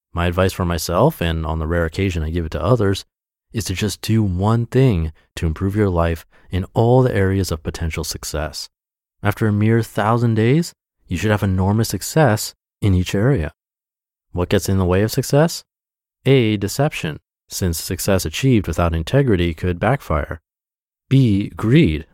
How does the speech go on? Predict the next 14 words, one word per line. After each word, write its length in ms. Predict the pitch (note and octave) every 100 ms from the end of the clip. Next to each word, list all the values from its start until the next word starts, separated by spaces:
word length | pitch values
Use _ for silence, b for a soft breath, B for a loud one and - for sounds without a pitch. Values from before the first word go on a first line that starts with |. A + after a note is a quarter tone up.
| _
since 280 | - E2+ E2
too 160 | - C3
much 200 | G2 E2+
luxury 360 | E2 D#2+ F2+
can 140 | F#2 F2+
ultimately 380 | F#2 F#2+ F2+ E2+
come 180 | - F2+
into 160 | D#2+
conflict 520 | D#2+ G2 A2 - E2 -
with 100 | E2+
the 60 |
goal 280 | D#2 D#2+ E2
of 80 | E2
freedom. 420 | G#2+ A#2+ D#2 D2